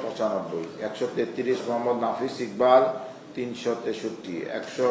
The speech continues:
চৌত্রিশ মোহাম্মদ নাহিদ হাসান, দুই হাজার দুইশো ষোলো। একশো পঁয়ত্রিশ মোহাম্মদ নেওয়াজ শরীফ আরমান, এক হাজার সাতশো ছিয়ানব্বই।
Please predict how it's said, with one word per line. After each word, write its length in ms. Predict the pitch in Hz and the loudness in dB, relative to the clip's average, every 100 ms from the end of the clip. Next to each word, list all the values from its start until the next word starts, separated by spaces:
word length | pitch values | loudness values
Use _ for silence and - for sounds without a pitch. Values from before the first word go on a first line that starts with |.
| 123 | 4
চৌত্রিশ 600 | 123 120 123 131 143 143 - - - - - | 4 4 4 4 4 4 0 -6 -10 -12 -6
মোহাম্মদ 320 | 117 120 131 123 | 0 2 2 2
নাহিদ 240 | 120 123 139 120 | 2 2 0 0
হাসান, 360 | 110 131 139 135 - - - 95 | 4 8 8 6 -2 -6 -14 -2
দুই 120 | 120 123 | 2 4
হাজার 300 | 123 127 127 - | 6 6 6 4
দুইশো 380 | 117 120 - 123 127 131 - - - - | -2 -4 0 2 4 2 -4 -12 -16 -2
ষোলো। 280 | 120 113 85 - - - - - - - - - 120 | 2 4 2 -4 -12 -16 -16 -16 -16 -16 -16 -4 0
একশো 200 | 120 - 139 | 0 0 2
পঁয়ত্রিশ 540 | 127 131 131 131 107 - - - - 107 | 4 6 4 2 2 0 -8 -10 -12 -4
মোহাম্মদ 460 | 117 117 123 123 120 - - - - 110 | -2 0 2 2 2 -2 -8 -14 -14 -4
নেওয়াজ 380 | 120 120 131 131 - - | 0 6 6 6 2 0
শরীফ 340 | 120 131 135 - 120 | 2 2 2 2 2
আরমান, 400 | 120 123 135 143 139 - - - - - - - - 117 | 4 6 8 8 4 -2 -10 -14 -16 -18 -18 -16 -6 -2
এক 80 | 127 | 4
হাজার 240 | 131 135 131 - | 6 6 4 2
সাতশো 340 | 120 - 123 113 | 0 0 -2 -2
ছিয়ানব্বই। 640 | - 120 104 92 92 87 | 0 0 0 -2 -2 -4